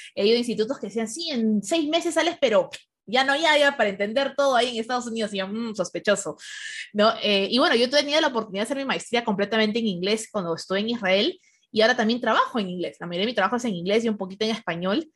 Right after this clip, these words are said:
Y justamente aprendí el inglés aquí haciéndole un, un cherry no pagado a HelloTalk y Duolingo, que fueron las aplicaciones que yo usaba para complementar lo que en el colegio me enseñaban, ¿no? Porque en el colegio te enseñaban como que lo básico, lo necesario para subsistir,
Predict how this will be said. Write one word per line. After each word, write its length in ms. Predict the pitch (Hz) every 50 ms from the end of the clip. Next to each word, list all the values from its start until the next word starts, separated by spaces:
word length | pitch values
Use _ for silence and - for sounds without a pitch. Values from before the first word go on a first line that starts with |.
| _ _ _ _ _ _ _ -
Y 220 | 240 233 220 220 214
justamente 540 | 214 269 285 294 339 311 302 302 302 285 330
aprendí 300 | 330 302 226 208 214 240
el 60 | 262
inglés 420 | 254 247 254 262 277 302 - - - - - - -
aquí 200 | - 202 196 233
haciéndole 400 | 233 240 254 254 254 262 262 254
un, 280 | 240 240 240 247 247 -
un 180 | - 247 247 240
cherry 540 | 240 - 269 254 240 254 254 247 226 214 208
no 160 | 214 220 220
pagado 540 | 233 233 226 233 233 226 226 233 254 320 330 - - - - - - -
a 100 | 190 208
HelloTalk 580 | - 214 226 233 240 247 247 254 240 240 240 240
y 100 | 247 226
Duolingo, 600 | 214 202 190 196 208 226 226 226 208 226 254 247
que 100 | 190 185
fueron 180 | - 196 214
las 100 | 240 240
aplicaciones 480 | 226 190 175 - 190 - - 202 208 -
que 120 | - 196
yo 80 | 190 196
usaba 400 | 196 - 214 208 208 - - - _ _ _ _ _ _
para 200 | - 254 254 247
complementar 540 | 247 254 247 247 254 254 254 254 254 320 359
lo 100 | 427 453
que 80 | 427 403
en 60 | 311
el 80 | 262
colegio 400 | - 202 196 214 254 - - 302
me 60 | 285 233
enseñaban, 560 | 208 - - 202 330 - 226 180 151 143 165
¿no? 80 | 208 254
Porque 120 | 277 240
en 0 |
el 40 | 202
colegio 260 | 190 180 208 254 311
te 60 | 311
enseñaban 340 | 311 233 196 180 196 214 233
como 200 | 240 262 262 254
que 80 | 247 202
lo 100 | 185 180
básico, 800 | 214 240 254 254 247 233 226 226 226 214 214 - 214 - - 180
lo 100 | 185 180
necesario 540 | 185 190 196 190 180 - 226 214 240 240 226
para 220 | 214 202 190 190
subsistir, 680 | - 190 185 - - 180 175 - - - 247 247 294